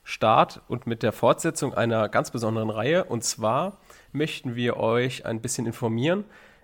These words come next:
in Bezug auf die Bundestagswahl im September zwanzig einundzwanzig. Und deswegen haben wir uns überlegt, führen wir Interviews mit allen demokratischen Parteien. Und deswegen beginnen wir mit einem Interview mit den Linken,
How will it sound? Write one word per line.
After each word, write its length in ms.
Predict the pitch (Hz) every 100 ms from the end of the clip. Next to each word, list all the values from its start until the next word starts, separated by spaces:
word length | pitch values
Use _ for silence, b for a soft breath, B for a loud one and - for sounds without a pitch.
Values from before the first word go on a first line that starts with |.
| _
in 240 | 135 131 123
Bezug 320 | - 120 -
auf 200 | 113 -
die 340 | 123 117 143 - -
Bundestagswahl 760 | 175 165 - 104 - 104 - - _ _
im 120 | 131 123
September 600 | 110 - 147 165 170 b b b b
zwanzig 380 | - 113 120 120
einundzwanzig. 520 | 120 123 123 110 87
Und 100 | 113
deswegen 340 | 135 - 165 147
haben 120 | 131
wir 40 |
uns 120 | 123
überlegt, 500 | 117 113 113 160 - B B B B
führen 420 | - 160 160 147
wir 380 | 127 131 131 131
Interviews 840 | 139 180 180 180 185 214 220 - -
mit 160 | 123 -
allen 200 | 113 127
demokratischen 580 | 117 104 113 110 110 113
Parteien. 460 | 107 - 113 - - b b b b _
Und 520 | 127 117 110 107 - _ _ _ _ -
deswegen 640 | 117 - 151 165 202 233 - _
beginnen 560 | 135 127 135 180 135 113
wir 380 | 120 151 208 - _ _ _
mit 140 | 131
einem 140 | - -
Interview 640 | 147 180 - 175 190 196 b b b
mit 320 | 120 120 - 156
den 220 | 160 160
Linken, 640 | 120 113 147 - 240